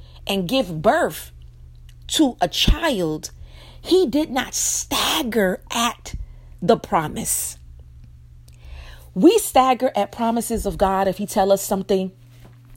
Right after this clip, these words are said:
We, you know, we have to wait a year, two, four, five, ten, eleven. We get frustrated. Twenty, thirty. We are frustrated. We are challenged every day between logic and faith.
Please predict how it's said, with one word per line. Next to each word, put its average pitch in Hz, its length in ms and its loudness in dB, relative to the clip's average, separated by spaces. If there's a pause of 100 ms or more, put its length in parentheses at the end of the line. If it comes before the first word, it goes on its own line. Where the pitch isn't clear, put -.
(100)
We, 233 320 4 (180)
you 220 100 0
know, 196 160 2
we 196 140 -2
have 202 180 -2
to 170 80 0
wait 185 180 2
a 160 60 -2
year, 185 300 2
two, 185 460 -2 (240)
four, 202 220 6
five, 180 500 2 (220)
ten, 196 500 2
eleven. 185 480 0 (220)
We 277 560 2 (260)
get 208 300 4
frustrated. - 720 -4
Twenty, 233 480 0
thirty. 220 420 0
We 262 340 0
are 185 180 -8 (100)
frustrated. 220 800 0 (320)
We 240 540 2 (100)
are 190 280 2
challenged 226 800 -4
every 190 280 -2
day 220 400 -2
between 190 420 -2
logic 202 760 0 (500)
and 180 300 -2
faith. - 460 0